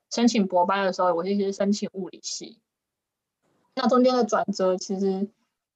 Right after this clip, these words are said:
大家可以上我们的网站，因为我之前都有写，就是怎么申请的一些小 table 跟怎么写S O P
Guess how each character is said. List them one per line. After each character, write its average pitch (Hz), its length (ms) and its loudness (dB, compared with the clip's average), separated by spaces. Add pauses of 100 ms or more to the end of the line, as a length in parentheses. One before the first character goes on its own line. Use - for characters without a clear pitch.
(220)
大 247 200 0
家 247 80 0
可 247 120 -2
以 - 20 0
上 214 240 0
我 175 60 2
们 165 120 0
的 175 140 4
网 175 180 4
站， 202 220 -2
因 202 80 2
为 190 60 4
我 170 40 4
之 - 80 -6
前 185 160 -2
都 185 120 0
有 180 100 4
写， - 480 -2 (160)
就 190 80 -14
是 185 380 -4 (280)
怎 180 120 -4
么 170 240 4
申 208 240 2
请 214 100 2
的 175 100 0
一 190 120 2
些 190 180 -2
小 185 220 -2
table 170 480 0
跟 175 400 -2 (340)
怎 196 100 0
么 185 80 2
写 196 140 -2
S 180 300 0
O 180 80 4
P 190 100 -8